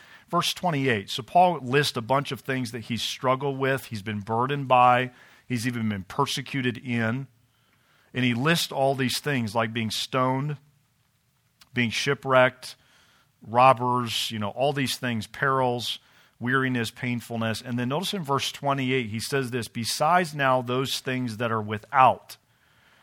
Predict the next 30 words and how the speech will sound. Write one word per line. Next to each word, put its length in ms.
So 120
those 240
are 60
the 80
things 320
going 300
outside 580
of 80
his 180
body, 800
outside 580
of 140
the 80
churches, 800
threats, 800
pressures, 640
stresses 640
that 120
are 60
coming 360
his 160
way. 340
He 160
says, 680
"That 300
which 200
cometh 320
upon 420
me 160
daily, 840